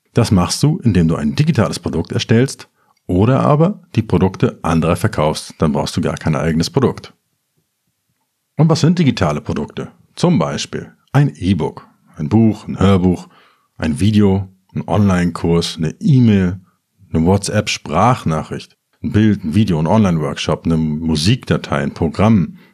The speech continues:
ein Skype-Gespräch, also ein Anruf oder Coaching, ein Webinar oder auch ein Zugang zu einem Mitgliederbereich und vieles mehr. Der Fokus liegt, wie gesagt, auf den digitalen Produkten, aber du kannst auf ähnliche Weise auch physische Produkte wie Kleidung oder so verkaufen.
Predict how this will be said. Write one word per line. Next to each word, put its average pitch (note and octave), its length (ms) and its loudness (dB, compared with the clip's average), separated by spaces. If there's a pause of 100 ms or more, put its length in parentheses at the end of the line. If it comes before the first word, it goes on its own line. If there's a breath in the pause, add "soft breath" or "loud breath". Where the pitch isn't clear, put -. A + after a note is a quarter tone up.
ein - 80 -4
Skype-Gespräch, D#2 920 -2
also D2 140 -8
ein D2 80 -4
Anruf F2 340 0
oder C#2+ 160 -4
Coaching, F2 580 -2 (140)
ein D2 100 -2
Webinar E2+ 680 2 (240)
oder A2 180 2
auch A#2 120 2
ein D2 80 -4
Zugang G#2 500 2
zu - 140 0
einem D#2 140 2
Mitgliederbereich D2+ 680 0
und G2+ 160 -2
vieles - 480 -4
mehr. C2 220 -10 (2000)
Der - 80 -2
Fokus - 320 0
liegt, A2+ 180 -2
wie F2+ 60 -2
gesagt, D#2+ 340 -2
auf - 120 -8
den D2 100 -4
digitalen F2 360 0
Produkten, E2+ 400 -2
aber D2+ 180 -2
du D#2 100 -6
kannst A2+ 280 2
auf G2 140 -2
ähnliche G2 320 2
Weise D#2+ 300 0
auch - 140 -2
physische E2+ 420 0
Produkte E2 560 0
wie D#2+ 140 2
Kleidung E2+ 560 -2
oder D#2 140 0
so D2+ 140 -4
verkaufen. - 560 -4